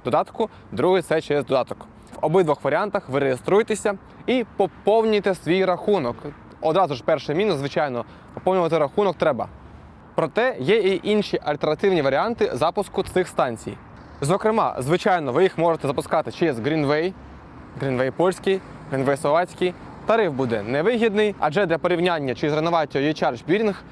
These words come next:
у вас кіловат-година коштує п'ятдесят євроцентів, а через Greenway — сімдесят шість. А, далі є варіант через B M W Charging. Це теж буде менш вигідно, ніж напряму.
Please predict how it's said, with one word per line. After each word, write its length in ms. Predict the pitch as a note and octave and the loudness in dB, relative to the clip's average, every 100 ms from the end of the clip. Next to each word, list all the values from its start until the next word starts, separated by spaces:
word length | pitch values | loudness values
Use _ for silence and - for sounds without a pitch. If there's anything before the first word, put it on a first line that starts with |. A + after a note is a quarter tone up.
| - | -8
у 60 | C#3 | 0
вас 180 | E3 - | 0 0
кіловат-година 560 | F3+ E3+ D#3 C#3+ F3 D3+ | -2 0 0 0 0 0
коштує 420 | - D3+ B2 C3+ | 0 -2 -2 -2
п'ятдесят 280 | B2 D#3 D#3+ | 0 -2 0
євроцентів, 600 | F#3 G#3 A3+ G#3+ G#3 F#3+ - - - | 0 0 0 0 0 -2 -6 -18 0
а 220 | E3 F3 | 2 2
через 260 | F3 D#3+ | 2 2
Greenway — 520 | C3+ D#3+ E3 G3+ G3 F3 | 2 0 2 2 0 -2
сімдесят 580 | F3+ D3+ C#3+ F3 - | -2 -2 0 0 -2
шість. 440 | - - B2 - - - - - - - - - | -4 -2 -2 -4 -18 -20 -20 -18 -18 -18 -18 -2
А, 220 | D3+ D3+ | 2 2
далі 300 | C3 F#3+ G3 | 4 4 4
є 200 | D#3 F3+ | 4 2
варіант 420 | D#3+ E3 F3+ D3 - - | 4 2 2 -2 -10 -2
через 500 | F#3 F#3+ E3+ C3+ - - - - - | 2 4 4 0 -4 -16 -20 -20 -4
B 120 | C3+ | 0
M 240 | C3 F3+ E3 | 2 2 2
W 240 | E3+ - | 2 4
Charging. 400 | D3+ C3 D3+ D3+ - - - - - | 2 2 0 -2 -4 -18 -20 -12 -4
Це 100 | F#3 | 0
теж 200 | F#3+ F3 | 2 2
буде 280 | E3 D#3+ | 2 2
менш 360 | C#3 D#3 F3 - | 2 0 -2 0
вигідно, 400 | F3 F#3+ F3+ E3+ | 2 2 2 0
ніж 220 | D#3 C#3+ | 0 -2
напряму. 440 | C#3+ D3 C3+ G3 | -2 -2 0 -2